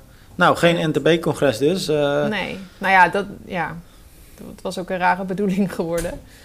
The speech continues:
Speaker 1: Waarschijnlijk. Ja, ja, ja, ja, ja. Nou, het is, eh, de soap is helaas nog niet, eh, nog niet voorbij. En, eh,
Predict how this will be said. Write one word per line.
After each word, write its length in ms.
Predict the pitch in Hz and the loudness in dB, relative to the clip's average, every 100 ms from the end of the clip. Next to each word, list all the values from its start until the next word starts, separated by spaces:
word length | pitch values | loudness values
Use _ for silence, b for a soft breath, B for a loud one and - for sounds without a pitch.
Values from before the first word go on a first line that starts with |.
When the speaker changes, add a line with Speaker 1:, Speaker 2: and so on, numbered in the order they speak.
| b b | b b
Speaker 1:
Waarschijnlijk. 600 | 117 - 113 107 110 - - - | -10 -6 -4 -4 -6 -10 -20 -12
Ja, 240 | 127 120 - | -4 -4 -4
ja, 160 | 143 147 | -10 -8
ja, 120 | - 147 - | -8 -8 -8
ja, 120 | 147 - | -10 -10
ja. 120 | - - B B B | -12 -14 B B B
Nou, 200 | - 147 | 0 4
het 100 | 127 | 4
is, 200 | 156 143 | 4 2
eh, 80 | 165 165 170 170 170 170 160 - - 247 | 2 4 4 2 2 0 -2 -10 -12 -10
de 80 | 156 | -4
soap 300 | 147 196 202 | 4 6 6
is 80 | 180 | 4
helaas 280 | 175 180 156 | 4 4 2
nog 140 | 165 | 0
niet, 220 | 180 196 | -2 -2
eh, 180 | 190 175 | 2 2
nog 180 | 170 143 | 2 -2
niet 160 | 180 190 | -2 -2
voorbij. 440 | 170 151 156 208 B B B B | 2 4 4 2 B B B B
En, 320 | 170 151 151 | -4 -2 -2
eh, 600 | - 151 151 147 151 147 | -2 -2 2 2 0 -4